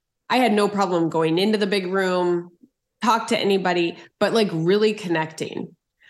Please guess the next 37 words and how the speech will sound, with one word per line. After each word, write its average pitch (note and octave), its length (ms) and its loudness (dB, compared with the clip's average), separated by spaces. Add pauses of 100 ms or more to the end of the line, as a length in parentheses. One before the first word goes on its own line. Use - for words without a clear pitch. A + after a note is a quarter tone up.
(140)
I G#3+ 220 2
kept A3 340 0
up G3 280 0
this, F3+ 280 0
like, E3 380 -2 (240)
front. A3+ 560 0 (320)
I'd E3+ 240 0
walk F3+ 260 2
into F3 180 4
the E3+ 160 0
big E3+ 260 -2
networking E3 560 -2
group D#3 320 0
or E3+ 100 0
the E3 80 -2
big F#3+ 260 0
corporate F#3 400 -2
meeting E3 400 0
or F3 160 -2
the E3+ 100 0
big G3+ 420 0 (180)
entrepreneur F#3 720 0
meeting F3 520 0
or D#3+ 180 -2
what F3+ 220 -2
have G3 220 -2
you, D#3+ 180 0
and - 160 -4
I'd F3 140 0
have F3+ 180 -2
this D3+ 160 -4
front F#3+ 420 0
up. - 260 -2
I'd E3 160 -2
have E3 200 0
this E3 160 -2
protection. - 760 -4